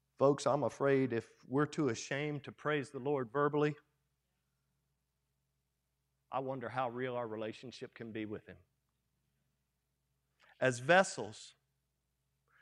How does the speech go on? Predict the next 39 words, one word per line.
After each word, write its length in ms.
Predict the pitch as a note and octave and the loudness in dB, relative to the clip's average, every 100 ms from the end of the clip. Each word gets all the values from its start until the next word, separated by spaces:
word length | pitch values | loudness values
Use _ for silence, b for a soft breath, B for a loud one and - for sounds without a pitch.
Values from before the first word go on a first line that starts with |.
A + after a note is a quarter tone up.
| b b | b b
as 200 | - D3 | 4 4
vessels 420 | D3 F3+ F#3 F#3 | 8 8 8 2
who 140 | F#3+ E3+ | 2 4
were, 340 | D#3 C#3 - - | 6 4 2 -12
and 240 | - C#3 | -6 -4
sometimes 560 | - F3+ E3+ E3+ D#3 D3 | 2 2 2 2 2 0
still 320 | - - F3+ | -6 -2 0
find 300 | D#3 D#3+ C#3 | 2 2 2
ourselves 440 | B2+ - C#3+ B2+ - | 0 0 -2 -2 -4
tossing 480 | E3 C3+ - C3 B2+ | -2 -2 -2 -10 -6
to 180 | D#3+ | -6
and 160 | C#3 C3 | -6 -6
fro 280 | D3+ C#3+ C3+ | 0 0 0
in 100 | B2+ | -2
the 60 | |
midst 280 | C3 C#3+ - | -2 -2 -4
of 100 | D3 | -6
a 60 | C#3 | -2
tumultuous 680 | F3 D3+ D#3+ - D3 C3 | 0 2 0 -2 -8 -8
sea, 240 | D#3+ D#3+ D#3+ _ _ _ _ _ _ - | -6 -6 -6 _ _ _ _ _ _ -10
which, 160 | D3 - | -6 4
by 160 | G#3+ | 4
the 60 | F#3 | 4
way, 140 | F#3+ | 2
you 160 | F#3 A3 | 0 0
may 140 | F#3+ | 0
have 180 | E3 D#3 | 0 -2
a 40 | |
sea 380 | C#3+ - F3+ C3 | -4 -2 -2 -2
coming 420 | A#2 - D3+ C3+ C3 | -6 -6 -6 -6 -6
to 120 | D3 | -6
you 140 | B2+ | -4
right 220 | B2 C#3 C#3 | 0 0 0
around 240 | C#3+ D3 | -2 -2
the 60 | D#3 | -6
corner, 420 | C3+ A2 A2 - _ _ _ _ _ _ _ - | -8 -8 -10 -14 _ _ _ _ _ _ _ -16
a 40 | |
tumultuous 640 | - B2 B2+ B2+ C3+ A#2+ | -8 -4 -4 -4 -8 -10
sea. 340 | - C3 A2+ | -10 -8 -10